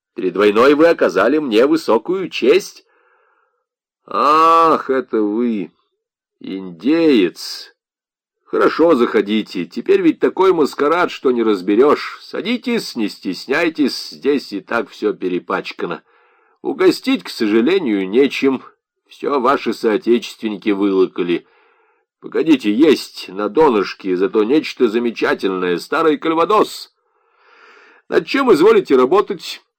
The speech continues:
«Я уже больше года как оторван от работы».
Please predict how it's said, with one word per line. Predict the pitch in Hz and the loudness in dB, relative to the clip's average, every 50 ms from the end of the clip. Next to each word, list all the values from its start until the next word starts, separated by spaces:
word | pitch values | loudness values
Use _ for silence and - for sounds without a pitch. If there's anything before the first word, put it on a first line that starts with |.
| _ _ _ _ _ _ _ _ _ _ _ _ _ _ _ _ _ _ _ _ _ | _ _ _ _ _ _ _ _ _ _ _ _ _ _ _ _ _ _ _ _ _
«Я | - - - - - 202 | -14 -8 -6 -2 0 0
уже | 220 202 214 185 | 2 2 2 2
больше | 123 - 117 135 - - 208 202 | 4 4 4 4 2 0 -2 0
года | 135 110 113 127 165 175 | 2 2 2 2 0 -2
как | - 160 147 | -2 -2 -2
оторван | 160 151 - - 104 110 110 120 135 151 | -2 -2 0 0 2 2 2 2 2 0
от | 156 - - | -2 -2 -2
работы». | 165 156 127 107 101 - - 90 78 | -2 0 2 2 2 2 0 -6 -10